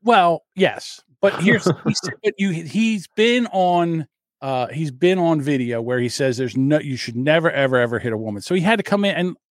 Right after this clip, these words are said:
Speaker 1: I have to say one thing about Dana White. He stood there, he took the questions, and he
Speaker 2: Mm-hmm.
Speaker 1: said, "Look," he says, "I have no excuse."
Speaker 2: He was, listen,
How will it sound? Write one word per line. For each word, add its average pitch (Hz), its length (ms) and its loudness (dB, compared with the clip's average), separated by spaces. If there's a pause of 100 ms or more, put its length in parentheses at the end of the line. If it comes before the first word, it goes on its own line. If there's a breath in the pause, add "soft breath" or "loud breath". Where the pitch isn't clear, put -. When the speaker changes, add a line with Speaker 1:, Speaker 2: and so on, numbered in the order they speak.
Speaker 1:
I 147 60 -2
have 220 120 2
to - 60 -10
say 214 180 2
one 185 160 4
thing 170 120 0
about 143 160 2
Dana 127 220 -2
White. 113 160 -2
He 131 100 -4
stood 196 400 0
there, 156 380 4 (320)
he 135 100 -18
took 180 240 0
the 175 80 -4
questions, 120 720 0 (320)
and 120 220 0
he - 40 4
Speaker 2:
Mm-hmm. - 20 -
Speaker 1:
said, - 220 -10
"Look," - 260 2 (380)
he 127 80 -16
says, - 240 -8 (100)
"I 131 120 2
have 143 160 2
no 143 120 2
excuse." - 540 -10 (440 soft breath)
Speaker 2:
He 170 160 2
was, 165 500 4
listen, 95 440 -4